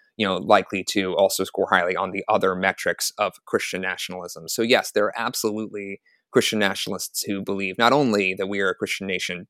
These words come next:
de facto, but that we should, you know, de jure, you know, more explicitly declare this to be a Christian nation.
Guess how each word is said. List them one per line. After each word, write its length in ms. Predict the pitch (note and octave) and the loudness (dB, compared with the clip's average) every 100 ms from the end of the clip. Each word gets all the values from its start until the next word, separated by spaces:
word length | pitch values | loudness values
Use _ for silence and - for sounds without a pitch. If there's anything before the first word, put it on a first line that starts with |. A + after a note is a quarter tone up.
| - | 0
de 100 | A2+ | 0
facto, 760 | - A2+ A2 - D#2 E2+ - _ - - | 4 0 0 -4 -4 -6 -14 _ -20 -4
but 200 | - F#2+ | 2 2
that 240 | G#2 G2 F#2 | 2 0 -2
we 100 | G2+ | -2
should, 320 | - G#2+ F#2 | 4 4 4
you 100 | G#2 | -2
know, 60 | G2 | 0
de 120 | G#2+ | 2
jure, 360 | G2+ B2+ G2 F2+ | 8 10 10 4
you 100 | F#2 | -2
know, 80 | |
more 300 | F#2+ G#2 G2 - | 2 4 4 0
explicitly 720 | G#2 - A#2+ - E2 F#2 F2 | -2 4 4 4 -2 -2 0
declare 640 | F2+ - F#2+ F2 E2+ F2 - | -2 -2 0 2 0 -2 -4
this 240 | F2+ - | -4 -2
to 120 | - F#2 | -2 -2
be 200 | F2+ F2 | -2 -4
a 120 | E2+ | -6
Christian 440 | - - - F2+ - | -8 -8 -4 -6 -4
nation. 360 | A2 E2 - | -6 -4 -6